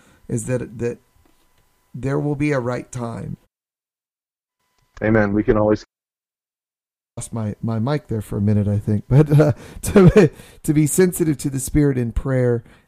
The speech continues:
Speaker 1: and to be sensitive to the Spirit as we read the Word and as, as we interact with the Word being preached to us, as we interact with the Word being taught to us in different ways,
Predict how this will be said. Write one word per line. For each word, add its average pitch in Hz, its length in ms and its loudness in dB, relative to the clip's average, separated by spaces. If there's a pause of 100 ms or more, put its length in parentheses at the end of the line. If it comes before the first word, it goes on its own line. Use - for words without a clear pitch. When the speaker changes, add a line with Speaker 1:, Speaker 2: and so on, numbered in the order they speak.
(100)
Speaker 1:
and 131 160 -8
to - 100 -10
be 131 480 -8 (280)
sensitive 143 500 -2
to 131 140 -4
the 123 100 -4
Spirit 139 420 0
as 117 260 -6
we 107 180 -8
read 139 460 -2
the 120 100 -2
Word 104 440 -8 (220)
and 123 140 0
as, 123 180 -4 (180)
as 135 220 -2
we 139 260 -2
interact 139 460 -2
with 131 320 -2 (300)
the 127 160 -2
Word 127 240 -4
being 117 240 -4
preached - 560 -12
to 139 280 -4
us, - 300 -14 (100)
as 117 160 -8
we 131 160 -6
interact 127 380 -4
with 123 80 -8
the - 80 -8
Word 120 240 -6
being 117 220 -8
taught - 460 -8
to 127 140 -4
us - 160 -10
in 113 260 -8
different 120 360 -14
ways, 113 440 -14